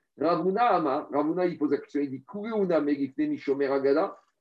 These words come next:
Ravuna, il dit, pourquoi quand tout le monde a la, une petite table, il faut la matzah, le maror, charoset devant tout le monde ?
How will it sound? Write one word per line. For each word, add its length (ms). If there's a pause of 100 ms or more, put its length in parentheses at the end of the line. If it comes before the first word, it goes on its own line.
(100)
Ravuna, 300
il 100
dit, 160
pourquoi 380
quand 260
tout 140
le 60
monde 180
a 100
la, 200
une 160
petite 200
table, 220
il 60
faut 120
la 100
matzah, 340
le 100
maror, 260
charoset 320
devant 160
tout 80
le 80
monde ? 100